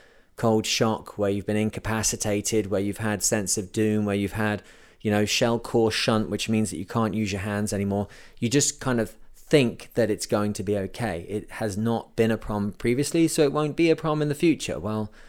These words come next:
surprise, surprise, it, it really is. And suddenly, your body doesn't work the way it's expecting to.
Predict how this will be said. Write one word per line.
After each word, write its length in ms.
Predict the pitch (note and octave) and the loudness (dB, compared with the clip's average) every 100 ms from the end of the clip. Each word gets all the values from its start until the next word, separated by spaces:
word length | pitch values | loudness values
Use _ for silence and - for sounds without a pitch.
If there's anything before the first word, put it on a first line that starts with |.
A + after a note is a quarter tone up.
| - - | -20 -18
surprise, 300 | - A2 G#2 | -6 -4 -4
surprise, 340 | - G#2 G2+ | -6 -6 -4
it, 180 | F#2+ - | -6 -8
it 160 | - G#2+ | -8 -6
really 340 | A2 G#2+ G2 G#2 | 0 2 2 0
is. 360 | - G#2+ F#2 | 0 0 0
And 100 | G2+ | -4
suddenly, 480 | - A#2+ A2 G2+ G2+ - _ | 0 0 2 0 -4 -10 _
your 100 | B2 | -4
body 200 | A2+ G#2 | 0 2
doesn't 260 | G#2 G#2 G2 | 2 0 -2
work 240 | G#2+ D#2 | -2 -2
the 80 | G#2+ | -2
way 160 | G2+ F#2+ | 0 0
it's 160 | - | -4
expecting 560 | D2 - G2 - G2 E2+ | -8 -4 -6 -6 -10 -10
to. 200 | - | -12